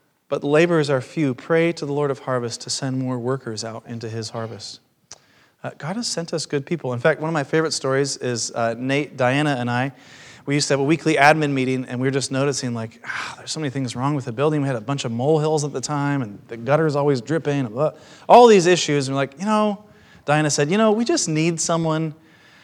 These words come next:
some, like, old retired guy who could just, like, putz around the church and go tinker on things and deal with the moles, and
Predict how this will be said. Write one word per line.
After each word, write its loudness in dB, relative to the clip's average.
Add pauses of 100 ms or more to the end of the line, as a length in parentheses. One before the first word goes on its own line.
(180)
some, 0
like, 0
old 6
retired -4
guy -6
who -4
could -2
just, -4
like, -10
putz -4
around -6
the -4
church -4
and -8
go -2
tinker -6
on -4
things -4
and -8
deal 0
with -4
the -2
moles, -2
and -2